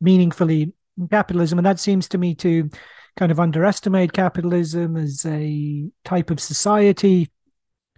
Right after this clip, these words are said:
um, but also to perversely idealize it, right? To kind of restrict it to a very particular,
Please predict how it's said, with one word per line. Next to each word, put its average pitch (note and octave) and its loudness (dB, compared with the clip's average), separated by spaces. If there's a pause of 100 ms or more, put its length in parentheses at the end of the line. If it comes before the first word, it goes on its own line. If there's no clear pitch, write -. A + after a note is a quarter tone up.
(360)
um, G3 0
but G#3 0
also A#3 2
to A3 -2
perversely G#3+ -2
idealize F#3 -2
it, D3 -16
right? F3 0
To - -12
kind F3+ -2
of E3 -2
restrict F#3 -2
it E3 -4
to - -10
a D#3+ -6
very E3+ 0
particular, E3 -4